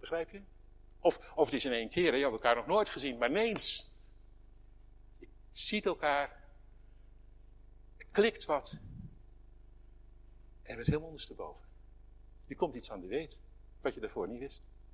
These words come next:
Nou, dat is het weten van de geest. Dat je weet krijgt van God. En dat kan beginnen te dagen. Het kan in één keer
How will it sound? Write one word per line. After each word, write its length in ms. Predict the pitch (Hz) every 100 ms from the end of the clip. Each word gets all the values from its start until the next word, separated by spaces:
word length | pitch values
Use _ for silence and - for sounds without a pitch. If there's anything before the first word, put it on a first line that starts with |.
| - - - - - - - -
Nou, 120 | - 131
dat 60 |
is 60 | 135
het 120 | 147
weten 340 | 151 147 135
van 120 | - 127
de 80 |
geest. 420 | - - - - - - - - - - - -
Dat 180 | 117
je 80 | 127
weet 260 | 117 175 175
krijgt 300 | 156 147 -
van 180 | - 139
God. 380 | - 147 - - -
En 220 | - 110
dat 60 |
kan 160 | - 113
beginnen 320 | - 131 117
te 120 | 120
dagen. 500 | - 131 156 - 180 - - - - - - - - - - - - - - - - - - - - - - - -
Het 120 | - 120
kan 140 | 123
in 80 | 123
één 180 | 139 135
keer 280 | 139 131